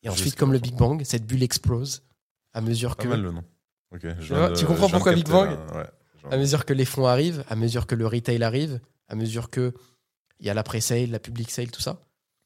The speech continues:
Speaker 1: Et en fait, pourquoi aussi Big Bang ? C'est parce que, comme le Big Bang, les premiers moments sont les plus intenses.
Speaker 2: Ok.
Speaker 1: Et ce qui est très sympa aussi, c'est que tous les tokens ont tou-, commencent toujours de la même façon. Il y a toujours une bulle au début, le
Speaker 2: Un,
Speaker 1: déployeur.
Speaker 2: un premier déployeur,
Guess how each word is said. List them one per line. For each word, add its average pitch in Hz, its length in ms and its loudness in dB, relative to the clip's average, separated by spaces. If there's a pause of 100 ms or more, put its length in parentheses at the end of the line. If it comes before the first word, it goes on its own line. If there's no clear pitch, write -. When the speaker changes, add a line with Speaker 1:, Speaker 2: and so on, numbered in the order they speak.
(200)
Speaker 1:
Et - 40 -20
en 107 40 -14
fait, - 360 -8 (640)
pourquoi 135 220 0
aussi 135 180 0
Big 131 180 -6
Bang ? 151 240 2
C'est - 100 -4
parce 120 200 -4
que, 113 180 -8 (140)
comme 139 180 -2
le 135 60 0
Big 131 160 -6
Bang, 143 260 0
les 113 140 -4
premiers 139 420 2
moments 135 240 2
sont 120 160 -4
les 110 80 -4
plus 123 160 -8
intenses. 123 400 -10 (840)
Speaker 2:
Ok. - 180 -14 (640)
Speaker 1:
Et 123 100 -4
ce - 100 0
qui 135 80 2
est 120 40 0
très - 180 0
sympa 147 260 0
aussi, 165 340 0
c'est - 160 -6
que 123 100 -6
tous - 180 -6
les 151 100 2
tokens 147 280 -2
ont 120 60 0
tou-, - 160 -12 (100)
commencent 135 280 0
toujours 170 260 -2
de 143 80 0
la 127 80 4
même 120 160 -2
façon. 117 280 -6 (300)
Il 117 40 -8
y - 20 -6
a 113 40 -4
toujours 151 360 -6 (100)
une 151 180 4
bulle 139 280 -2 (400)
au 147 100 -2
début, 131 400 -2 (440)
le 123 120 -2
Speaker 2:
Un, 110 120 4
Speaker 1:
déployeur. 120 380 4
Speaker 2:
un - 40 2
premier 92 260 2
déployeur, 82 540 -6